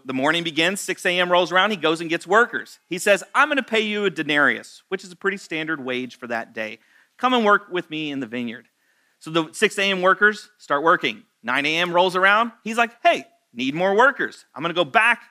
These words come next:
get some more workers." This time, he doesn't say what the, uh, the amount is, the wage.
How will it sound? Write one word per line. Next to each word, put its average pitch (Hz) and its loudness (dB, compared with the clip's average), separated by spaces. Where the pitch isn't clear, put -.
get 180 -4
some 180 -8
more 165 0
workers." 143 0
This 208 -6
time, 185 0
he 123 -8
doesn't 151 -2
say 151 -2
what 139 -6
the, 123 -8
uh, 120 2
the 127 -6
amount 165 2
is, 120 -8
the 120 -14
wage. 147 -2